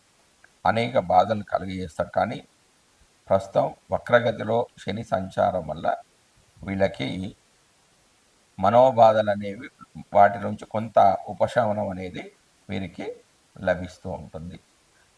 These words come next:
నిద్రాభంగం అనేది కూడా ద్వాదశంలోనే ఉంది కాబట్టి వీరికి నిద్రాభంగం అలాంటి సమస్యలు కూడా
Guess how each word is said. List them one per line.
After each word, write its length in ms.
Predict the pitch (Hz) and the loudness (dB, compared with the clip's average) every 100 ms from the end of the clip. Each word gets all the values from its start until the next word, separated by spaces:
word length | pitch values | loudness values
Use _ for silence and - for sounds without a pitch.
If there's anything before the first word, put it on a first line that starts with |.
| _ - | _ -8
నిద్రాభంగం 920 | 113 101 151 143 143 120 123 127 120 | -8 2 6 8 8 4 -6 0 0
అనేది 260 | 117 110 104 | 0 -6 -10
కూడా 220 | 104 139 143 | -2 0 0
ద్వాదశంలోనే 800 | 98 101 101 - 98 104 107 104 104 | 2 2 2 0 -4 -2 -4 -4 -8
ఉంది 160 | 92 110 | -10 -6
కాబట్టి 480 | - 104 104 - 359 - _ _ _ _ _ _ 104 | -4 -2 -4 -8 -12 -12 _ _ _ _ _ _ -8
వీరికి 420 | 104 104 - 120 98 - - _ _ 98 | -6 -6 -8 -6 -6 -8 -12 _ _ -10
నిద్రాభంగం 840 | 95 87 113 117 101 98 101 98 - - | -8 4 8 8 6 -2 -6 -8 -6 -2
అలాంటి 360 | 104 104 98 - | 2 0 0 -8
సమస్యలు 460 | 95 107 - 104 98 92 90 | -6 -6 -4 -2 -2 -4 0
కూడా 160 | 107 | 0